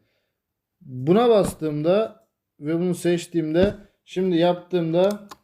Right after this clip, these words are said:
evet gördüğünüz gibi burası da böyle ayarlandı. Bu ikisi bu kadar. Şimdi diğer komutlara da geçelim. Kopyalama var. Kopyalayabiliyoruz. Mesela ben bunu buradan aldım.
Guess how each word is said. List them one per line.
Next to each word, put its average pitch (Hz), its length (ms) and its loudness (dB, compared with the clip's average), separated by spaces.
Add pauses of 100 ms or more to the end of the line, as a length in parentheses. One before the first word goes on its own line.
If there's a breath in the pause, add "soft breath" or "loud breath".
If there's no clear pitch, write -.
(300)
evet 131 280 -10
gördüğünüz 139 460 -6
gibi 151 280 -4
burası 147 380 -4
da 156 140 0
böyle 165 520 0
ayarlandı. 139 680 -4 (1500 soft breath)
Bu 233 140 0
ikisi 214 400 -2
bu 208 80 -4
kadar. 185 520 2 (1900)
Şimdi 143 420 -6
diğer 196 340 4
komutlara 175 480 -2
da 165 60 -2
geçelim. 135 400 -8 (1160)
Kopyalama 214 720 2
var. 156 260 -2 (300)
Kopyalayabiliyoruz. 170 960 -2
Mesela 151 320 -2
ben 160 180 2
bunu 165 160 -2
buradan 160 180 0
aldım. 160 480 -2